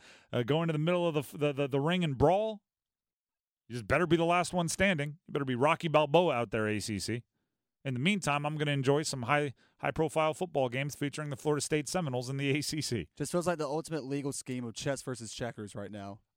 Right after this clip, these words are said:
Speaker 1: I, um,
Speaker 2: A C C versus Florida State edition.
Speaker 1: Yes, yes, but also no, 'cause it, it's, it's, it's almost,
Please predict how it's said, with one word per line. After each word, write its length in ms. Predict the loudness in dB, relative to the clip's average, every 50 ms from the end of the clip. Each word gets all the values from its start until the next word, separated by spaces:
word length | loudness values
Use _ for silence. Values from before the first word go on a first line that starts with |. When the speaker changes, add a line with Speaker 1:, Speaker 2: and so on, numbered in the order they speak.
| -10
Speaker 1:
I, 60 | -10
um, 60 | -8 -6 -4
Speaker 2:
A 140 | -4 -4 -4
C 140 | -4 -6
C 200 | -6 -6 -6 -6
versus 280 | -6 -6 -8 -8 -10 -12
Florida 260 | -10 -8 -8 -6 -6
State 260 | -6 -6 -6 -6 -6
edition. 440 | -6 -8 -8 -10 -10 -10 -10 -10 -12 -14 _ _ _ _ _
Speaker 1:
Yes, 320 | -2 2 2 2 2 2 -2
yes, 240 | 0 0 0 0 0
but 160 | 0 0 2
also 320 | 2 2 2 0 0 0
no, 280 | 0 0 0 0 0 -2
'cause 180 | -2 -2 -2 -2
it, 140 | -2 -4 -2
it's, 300 | -4 -4 -2 -4 -6 -4 -4
it's, 400 | -4 -6 -6 -6 -12 -12 -12 _ _ _ _ _ _ _ _ _ _ _ _ _ _ _ _ -6
it's 140 | -4 -2 0
almost, 560 | 2 2 2 4 2 2 2 0 -2 -6 -6